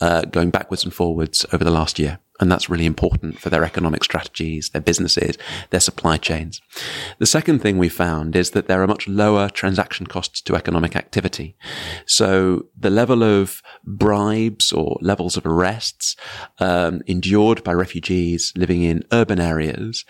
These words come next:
is about thirty times less, um,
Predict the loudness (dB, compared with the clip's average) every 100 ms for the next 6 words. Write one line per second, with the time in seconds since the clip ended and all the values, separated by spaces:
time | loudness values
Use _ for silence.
0 | -12 -12 -10 0 4 4 4 2 0 -2
1 | -4 -2 -2 -2 -4 0 0 -2 -6 -4
2 | -4 0 2 2 2 0 0 -2 -4 _
3 | -20 -18 -4 0 0 0 -2 -4